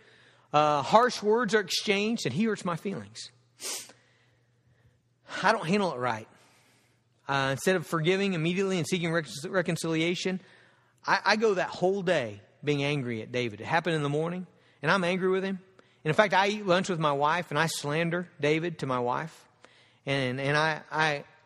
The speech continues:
I think bad thoughts about him, and I, I, I ignore the Holy Spirit's prompting to reconciliation. Let's say that happens all day long until the evening. And in the evening, I'm reading my Bible, and God just gets a hold of my heart and says, "Jason, you cannot live this way.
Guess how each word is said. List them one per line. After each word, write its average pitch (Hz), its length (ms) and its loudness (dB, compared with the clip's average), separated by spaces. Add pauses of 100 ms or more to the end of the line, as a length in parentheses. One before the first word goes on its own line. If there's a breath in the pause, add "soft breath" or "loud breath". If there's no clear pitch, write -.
(320)
I 151 100 2
think 160 320 -2
bad 151 240 0
thoughts 165 320 2
about 170 300 2
him, 175 180 -4
and 113 220 -8
I, 127 480 -2 (120)
I, 151 200 2
I 151 100 0
ignore 147 400 0
the 156 60 -2
Holy 160 180 0
Spirit's 160 380 -4
prompting 156 480 -2
to 139 80 -6
reconciliation. 151 840 -2 (460 loud breath)
Let's 196 140 2
say 254 80 0
that 226 100 0
happens 170 360 0
all 160 340 2
day 180 160 0
long 123 400 -2 (560 loud breath)
until 185 240 2
the 170 100 2
evening. 123 380 -2 (960 soft breath)
And 151 100 2
in 170 80 2
the 180 80 4
evening, 208 320 2
I'm 160 140 0
reading 180 180 0
my 180 100 0
Bible, 120 440 -2 (280)
and 120 140 -10
God 139 260 2
just - 320 -10
gets 135 180 -4
a 131 40 -6
hold 135 160 -2
of 147 80 -4
my 147 100 -2
heart 117 360 -8
and - 80 -18
says, 117 160 -10
"Jason, 127 400 -4
you 135 100 -8
cannot 123 380 -10
live 113 160 -10
this 98 200 -14
way. 101 220 -18